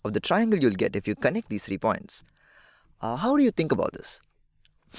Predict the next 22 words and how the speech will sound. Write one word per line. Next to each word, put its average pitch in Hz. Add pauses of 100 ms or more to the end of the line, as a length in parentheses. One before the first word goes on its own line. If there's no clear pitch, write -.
(1040)
Now, 139
my 135
first 202
instinct 208
was 135
to 139
check 127
if, 131
uh, 101
it's -
easy 143
to 143
find 131
the 120
base 120
and 131
the 113
height, 123 (200)
because 160
if 165
it 170
is, 147